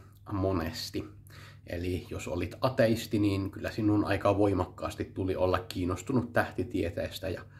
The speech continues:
argumentoida nämä asiat läpi. Nykyään taas sitten, kun valmistaudutaan tulevaan taloudelliseen taantumaan, niin keskiluokka on huolissaan, ja tässä yhteydessä sitten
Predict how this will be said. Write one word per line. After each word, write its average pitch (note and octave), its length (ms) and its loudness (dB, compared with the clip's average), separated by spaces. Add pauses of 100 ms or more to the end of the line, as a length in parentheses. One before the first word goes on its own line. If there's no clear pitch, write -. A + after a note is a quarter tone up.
(300)
argumentoida F2 800 0
nämä E2+ 260 -4
asiat - 440 -8
läpi. G#2+ 360 2 (880)
Nykyään A#2+ 680 8
taas G2+ 340 4
sitten, F#2 580 0
kun F#2+ 280 -2 (280)
valmistaudutaan F2+ 1160 4
tulevaan F#2+ 760 4 (640)
taloudelliseen F2+ 960 4
taantumaan, G2+ 720 6
niin E2+ 200 2
keskiluokka F2 800 0
on D2 240 -4
huolissaan, A#2 640 4
ja F2+ 100 2
tässä - 360 -2
yhteydessä E2+ 640 -2
sitten F2 420 -6